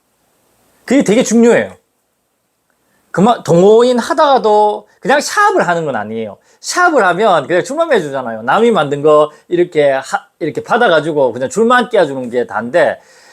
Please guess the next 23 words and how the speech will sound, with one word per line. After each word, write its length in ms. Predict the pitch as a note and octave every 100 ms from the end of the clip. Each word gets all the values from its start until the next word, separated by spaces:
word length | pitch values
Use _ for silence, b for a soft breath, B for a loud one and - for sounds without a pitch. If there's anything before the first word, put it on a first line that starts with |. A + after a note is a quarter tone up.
| b
있던 540 | G3 E3+ F#3+ F3+ F3 E3+
자기 400 | - G3 A#3 C4
브랜드가 920 | F3+ G3+ A3+ F#3 E3+ F#3+ G3+ G3+ - -
엄청나게 560 | G#3+ C4+ C#4+ D4 B3+ A3+
성장하고 680 | C#4+ B3 G3 G3 F3+ G3 A3
이런 300 | A#3 A#3 G3+
브랜드들도 540 | D#3+ F#3+ E3+ D3+ D3+
있어요. 220 | F3 B2+
저하고 240 | - B2 A#2
비교도 260 | C#3 D#3+
안 100 | A2+
되게. 260 | A2+ A2 G2
제, 160 | B2+ -
아니, 240 | A#2+ A#2+
제가 300 | C3 D3+ F3
따위와, 420 | G3+ G3+ C#3 A#2 - b b
제 120 | C3+
따위가 280 | - G#3 D3
말도 380 | A2 D3 G3+ A3+
못 160 | C#3
붙일 320 | F3 F3+ - C#3
정도로 540 | A#2 C3+ C#3+ E3+ F3+ b b b _
이제 760 | A#2 G#2+ A2+ A2 A2 - -